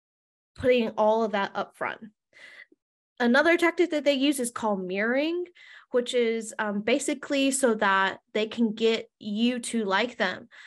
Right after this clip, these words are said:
So you honestly don't really know that ma-, much about the other person because they're spending all this time to get you to think that you are soulmates with them,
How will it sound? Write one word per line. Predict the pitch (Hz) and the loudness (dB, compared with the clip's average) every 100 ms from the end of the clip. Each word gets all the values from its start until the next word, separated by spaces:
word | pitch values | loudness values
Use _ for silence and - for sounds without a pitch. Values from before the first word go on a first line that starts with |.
| - - | -20 -14
So | - 247 233 220 214 214 - | -2 2 6 6 4 -2 -10
you | 220 240 277 - | -2 2 2 2
honestly | 226 302 466 370 - 277 | 4 6 4 2 0 0
don't | 214 240 233 247 240 | 2 2 4 2 -2
really | 269 262 | 0 0
know | 208 202 202 226 240 233 - | 0 0 0 0 0 -2 -6
that | 220 - | -6 -4
ma-, | 190 185 220 | -2 -4 -2
much | 202 202 233 | -4 -4 -4
about | 208 190 190 180 - - - _ | -4 0 0 -2 -10 -20 -20 _
the | 214 220 | -4 0
other | 220 214 208 | 2 2 0
person | 208 - 196 - 302 359 415 359 | 0 0 0 0 0 0 -4 -4
because | 262 220 226 208 | -6 -2 0 0
they're | 208 214 | 0 0
spending | 220 - 214 208 196 - | -2 -2 -2 -2 -2 0
all | 220 247 | 2 2
this | 247 277 - | 2 -2 -4
time | - 262 269 190 170 175 185 - - - _ - | -6 -2 0 2 0 -6 -10 -18 -20 -20 _ -6
to | 226 | -4
get | 247 254 | 2 2
you | 247 240 | 2 0
to | 214 | 0
think | 214 214 190 185 - - | 0 -2 -2 -2 -10 -10
that | 208 180 - - | -2 0 -2 -8
you | - 185 208 240 247 247 - | -18 -8 0 0 0 -4 -2
are | 196 190 185 | 0 0 0
soulmates | - 202 190 180 - - - - - _ _ _ _ | -4 -2 -2 -2 -10 -10 -10 -10 -12 _ _ _ _
with | - 190 180 | -2 0 0
them, | - - - | -4 -8 -10